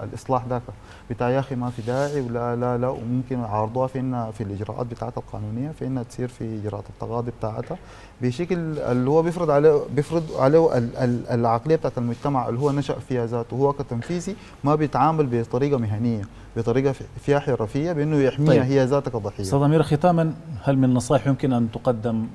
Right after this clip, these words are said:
Speaker 2: عبركم أنتم كمبادرة معنية بشأن المرأة تحاول أن تقدم العون والسند والإعانة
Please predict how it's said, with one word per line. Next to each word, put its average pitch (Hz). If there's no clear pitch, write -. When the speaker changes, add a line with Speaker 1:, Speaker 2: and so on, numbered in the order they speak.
Speaker 2:
عبركم 120
أنتم 113
كمبادرة 107
معنية 107
بشأن 101
المرأة 110
تحاول 107
أن 104
تقدم 110
العون 107
والسند 113
والإعانة 110